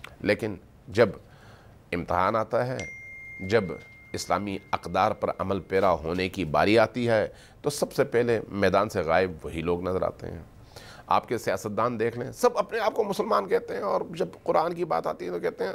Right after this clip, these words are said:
ہماری سر آنکھوں پر، جب ال-، آ، اللہ کے دین کی بات آتی ہے تو کہتے ہیں ہم سب مسلمان ہیں،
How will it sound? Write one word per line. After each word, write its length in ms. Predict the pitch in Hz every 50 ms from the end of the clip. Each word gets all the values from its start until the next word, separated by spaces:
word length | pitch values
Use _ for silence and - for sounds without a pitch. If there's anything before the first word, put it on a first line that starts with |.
| - -
ہماری 260 | - - - 170 180 165
سر 180 | - - 175
آنکھوں 300 | 175 175 175 - - 185 -
پر، 160 | - 170 160 170
جب 160 | 147 151 233 240 - - - - - - - - - -
ال-، 220 | 165 160 - -
آ، 20 | 151 147 143 147 135 - - -
اللہ 300 | - 98 139 147 151 156 151 147
کے 120 | - 156
دین 320 | 143 120 113 156 175 175 160
کی 100 | 147 160
بات 240 | 147 135 147 147 139
آتی 220 | 135 131 139 135
ہے 40 | 151
تو 80 | 143
کہتے 180 | 131 131 127 151
ہیں 80 | - -
ہم 100 | 143 -
سب 180 | - - 240 226 - -
مسلمان 440 | 202 156 170 175 170 156 156 160 151
ہیں، 120 | 131 127